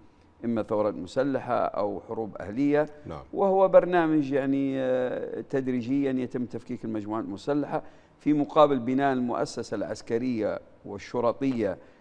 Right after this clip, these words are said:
Speaker 1: النظامية بشكل قانوني، تحترم القانون، تحترم حقوق الإنسان.
Speaker 2: نعم.
Speaker 1: آه، وبهذه الطريقة لا يكون في حاجة لأي أحد أو لأي مجموعة أن تحمل السلاح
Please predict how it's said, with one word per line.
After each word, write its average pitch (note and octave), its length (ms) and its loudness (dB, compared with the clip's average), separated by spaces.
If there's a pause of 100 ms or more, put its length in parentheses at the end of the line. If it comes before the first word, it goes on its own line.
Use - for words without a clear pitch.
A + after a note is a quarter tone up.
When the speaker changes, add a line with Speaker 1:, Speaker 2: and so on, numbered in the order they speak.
(240)
Speaker 1:
النظامية C3 800 4
بشكل G#2+ 480 -6
قانوني، B2 560 -2
تحترم A#2 440 -8
القانون، A#2 500 -6
تحترم A2 420 -8
حقوق G#2+ 380 -10
الإنسان. B2+ 600 -2 (260)
Speaker 2:
نعم. D#2 160 -12 (320)
Speaker 1:
آه، A#2 600 0
وبهذه D#3+ 600 2
الطريقة E3 480 2
لا E3 160 8
يكون D#3+ 280 2
في D3 140 -4
حاجة D3 340 2
لأي C#3 560 0
أحد C3+ 340 -2
أو A#2 220 -4
لأي A2+ 240 -2
مجموعة B2 480 0
أن A#2+ 100 -4
تحمل A#2+ 320 -6
السلاح B2+ 500 0